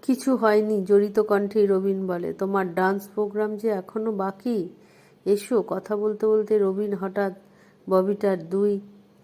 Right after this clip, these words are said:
কাঁধ ধরে মোটরের বডির সঙ্গে চেপে ধরল। এতক্ষণে ববিতা বুঝতে পারল রবন-,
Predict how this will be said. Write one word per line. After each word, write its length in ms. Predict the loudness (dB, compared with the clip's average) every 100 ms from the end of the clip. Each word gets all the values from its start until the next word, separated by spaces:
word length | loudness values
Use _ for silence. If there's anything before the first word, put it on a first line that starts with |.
| _ _ _ -6
কাঁধ 200 | -2 0 -2
ধরে 340 | -2 0 0 -2 -8 _ _ _ _ _ _ _ _ _ _ _ _ _ _ -4
মোটরের 580 | 2 2 4 6 6 6
বডির 320 | 2 2 -2
সঙ্গে 440 | -4 -4 -2 -2
চেপে 320 | -2 -2 -2 -6
ধরল। 440 | -6 -6 -8 -12 -18 -20 _ _
এতক্ষণে 580 | -10 -6 -6 -6 -4 -2
ববিতা 440 | 0 -2 -2 -4 -4
বুঝতে 340 | -6 -6 -6
পারল 320 | -2 0 0
রবন-, 560 | 0 -2 -2 -4 -6